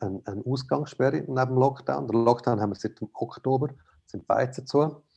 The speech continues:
Ähm, seit dem Dezember sind, sind auch alle Läden zu. Und seit dem Januar haben wir jetzt auch noch eine, eine Ausgangssperre. Das heisst, am Abend ab der neun Uhr musst du einfach daheim sein.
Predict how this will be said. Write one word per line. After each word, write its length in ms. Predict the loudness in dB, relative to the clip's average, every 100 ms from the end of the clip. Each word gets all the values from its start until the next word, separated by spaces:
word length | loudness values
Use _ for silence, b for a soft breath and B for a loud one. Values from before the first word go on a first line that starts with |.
| b b b
Ähm, 500 | 4 6 6 4 2
seit 300 | 0 0 0
dem 260 | 0 -2 2
Dezember 600 | 4 4 4 2 2 -2
sind, 440 | -2 -2 0 -2
sind 220 | -4 -2 0
auch 160 | 2
alle 140 | 0 4
Läden 340 | 4 4 2
zu. 340 | 6 6 6 B B B B B
Und 340 | 4 6 6
seit 200 | 2 4
dem 300 | 6 6 8
Januar 340 | 8 8 8 6
haben 140 | 4
wir 60 | 0
jetzt 160 | -2
auch 80 | -2
noch 180 | -2 -4 _ _
eine, 260 | 0 0 0
eine 140 | 0
Ausgangssperre. 500 | -2 -2 -4 -4 -6
Das 160 | -2 0
heisst, 260 | 0 0
am 120 | 0
Abend 340 | 6 6 4 0
ab 180 | -4 -2
der 120 | 0
neun 120 | 2
Uhr 40 | 2
musst 180 | -2
du 40 | -4
einfach 160 | -6
daheim 340 | -8 -6 -6 -8
sein. 220 | -10 -14